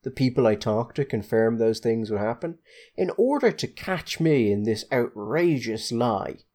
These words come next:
I couldn't even be angry about that. That is an incredible <laughs> level of dedication."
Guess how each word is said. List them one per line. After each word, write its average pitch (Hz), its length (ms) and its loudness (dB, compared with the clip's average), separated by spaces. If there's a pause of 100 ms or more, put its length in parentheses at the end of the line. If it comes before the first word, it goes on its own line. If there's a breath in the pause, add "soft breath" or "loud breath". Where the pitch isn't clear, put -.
(460)
I 214 100 -2
couldn't 180 280 4
even 101 200 -2
be 104 120 0
angry 143 380 0
about - 260 -14
that. - 320 -8 (840)
That 311 180 8
is 123 160 6
an 101 80 -8
incredible 131 1040 2
<laughs> 104 40 2
level 107 340 2
of 123 100 -4
dedication." 139 800 2